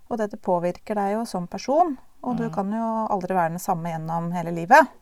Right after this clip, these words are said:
Speaker 1: I hvert fall
Speaker 2: Nei.
Speaker 1: stort sett ikke.
Speaker 2: Nei. Livet
Speaker 1: Ja.
Speaker 2: skjer, liksom. Så
Speaker 1: Ja, det
Speaker 2: det
Speaker 1: gjør jo det.
Speaker 2: Mhm.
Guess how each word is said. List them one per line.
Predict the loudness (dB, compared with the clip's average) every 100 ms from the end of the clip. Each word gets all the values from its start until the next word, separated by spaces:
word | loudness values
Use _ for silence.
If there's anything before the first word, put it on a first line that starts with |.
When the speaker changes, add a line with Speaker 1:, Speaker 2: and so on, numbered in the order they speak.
| -10
Speaker 1:
I |
hvert | -8 -6
fall | -8
Speaker 2:
Nei. |
Speaker 1:
stort | -6 -6
sett | -6 -6
ikke. | 2 4 4 -2
Speaker 2:
Nei. | -8 -8 -10 -20 -20 -20 -20 -20 -20 -14
Livet | -4 0
Speaker 1:
Ja. | 0
Speaker 2:
skjer, | 0 -2 -2
liksom. | -4 0 2 2 2
Så | 6
Speaker 1:
Ja, | 8 8
det |
Speaker 2:
det | 6
Speaker 1:
gjør | 6
jo | 6
det. | 4 4 2
Speaker 2:
Mhm. | -2 -2 -4 -8